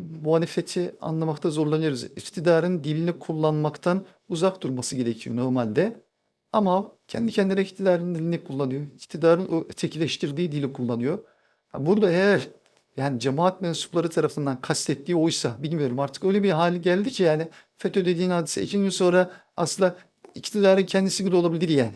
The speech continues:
Her şey ve yani sözlü yazarlara da, e, fetö diye yargılandı. Tabii. E, muhalif kim varsa, İYİ Parti'den filan fetöcü,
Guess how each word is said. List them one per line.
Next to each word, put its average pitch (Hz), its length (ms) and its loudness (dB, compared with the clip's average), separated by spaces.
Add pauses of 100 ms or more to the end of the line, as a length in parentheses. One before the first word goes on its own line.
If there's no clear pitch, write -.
Her 143 180 2
şey 151 240 0
ve 190 180 4 (360)
yani 117 260 0
sözlü 147 420 0
yazarlara 165 540 4
da, 135 240 6 (160)
e, 110 340 2
fetö 131 460 0
diye 131 140 4
yargılandı. 117 880 2
Tabii. 104 200 -6 (400)
E, 127 400 0
muhalif 165 420 2
kim 196 240 2
varsa, 110 280 -2
İYİ 180 160 0
Parti'den 127 540 2
filan 123 300 -4
fetöcü, 117 600 -4